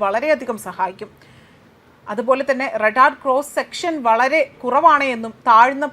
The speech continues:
പറന്നുകൊണ്ട് പ്രതിരോധ സംവിധാനങ്ങളെ കബളിപ്പിക്കും എന്നതാണ് ഇതിന്റെ മറ്റൊരു പ്രത്യേകതയായി തന്നെ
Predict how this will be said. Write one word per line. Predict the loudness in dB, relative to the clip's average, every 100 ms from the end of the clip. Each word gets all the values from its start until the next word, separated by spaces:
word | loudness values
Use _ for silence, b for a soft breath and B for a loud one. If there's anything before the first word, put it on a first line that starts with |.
| 0
പറന്നുകൊണ്ട് | 0 0 -2 -2 -2
പ്രതിരോധ | -6 -2 0 0 -4
സംവിധാനങ്ങളെ | -10 -6 -4 -4 -4 -4 -2
കബളിപ്പിക്കും | -2 -4 -6 -14 -12 -6
എന്നതാണ് | 0 2 2 0 -8 B B -10
ഇതിന്റെ | -6 -2
മറ്റൊരു | -4 -4 -6 -6
പ്രത്യേകതയായി | -4 -2 0 0 0 -2 -6
തന്നെ | -6